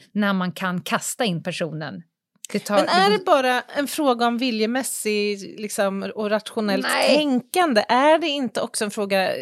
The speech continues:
Speaker 2: kring det jag nämnde inledningsvis? Alltså att vi i, i,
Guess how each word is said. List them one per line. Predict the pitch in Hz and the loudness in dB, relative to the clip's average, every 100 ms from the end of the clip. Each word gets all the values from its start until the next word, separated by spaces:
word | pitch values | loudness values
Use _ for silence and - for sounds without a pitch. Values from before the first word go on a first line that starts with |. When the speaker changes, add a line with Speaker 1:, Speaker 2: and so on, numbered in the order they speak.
| - | -10
Speaker 2:
kring | - 220 208 | -6 -4 -2
det | 196 | 0
jag | 190 190 190 | 2 0 0
nämnde | 196 190 185 180 | -2 -2 -2 -4
inledningsvis? | 208 196 190 196 - 320 220 180 - - _ _ - | -4 -4 -4 -4 -4 -4 -4 -4 -6 -10 _ _ -6
Alltså | 226 233 | -2 -2
att | - 220 | -2 -4
vi | 233 | -2
i, | 233 - 214 - - - | -2 -2 -6 -12 -18 -16
i, | - | -12